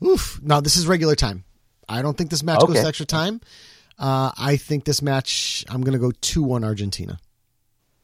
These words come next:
Speaker 2: Does Messi score?
Speaker 1: Yes, of course.
Speaker 2: Cool. So, fun fact, Argentina, if they were to make this final,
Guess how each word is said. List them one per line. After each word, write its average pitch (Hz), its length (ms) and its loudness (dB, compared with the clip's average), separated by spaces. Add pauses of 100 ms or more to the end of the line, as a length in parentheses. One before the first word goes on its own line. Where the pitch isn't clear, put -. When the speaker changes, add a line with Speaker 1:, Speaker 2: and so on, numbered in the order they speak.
(220)
Speaker 2:
Does 95 120 -8
Messi 98 240 -2
score? 123 280 0 (300)
Speaker 1:
Yes, - 400 0 (100)
of - 60 -20
course. - 320 -4 (480)
Speaker 2:
Cool. 98 280 0 (320)
So, 139 260 6
fun 180 220 4
fact, - 360 0 (120)
Argentina, 143 800 0
if 131 160 -2
they 156 100 2
were 143 200 8
to 131 80 4
make 95 240 -4
this - 220 -14
final, 92 440 -6